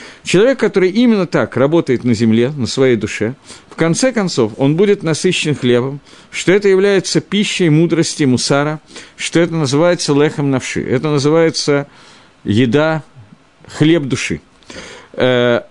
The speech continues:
человек же, который преследует пустые вещи, то есть это раша – который не пытается обрабатывать землю вышесказанным способом, и он мечтает и стремится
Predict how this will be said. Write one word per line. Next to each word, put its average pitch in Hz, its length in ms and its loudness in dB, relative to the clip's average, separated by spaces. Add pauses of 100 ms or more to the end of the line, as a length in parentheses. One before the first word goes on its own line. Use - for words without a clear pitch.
(300)
человек 220 460 2
же, 160 120 -6
который 175 320 0
преследует 175 580 0
пустые 120 440 0
вещи, 117 320 0
то 139 200 0
есть 104 240 -2
это 185 220 0
раша – 131 440 -2 (520)
который 180 340 0
не 180 80 0
пытается 196 500 0
обрабатывать 165 560 0
землю 127 500 0
вышесказанным 120 760 0
способом, 113 600 -2 (640)
и 147 100 4
он 220 320 2
мечтает 196 720 0
и 160 60 -2
стремится 156 920 0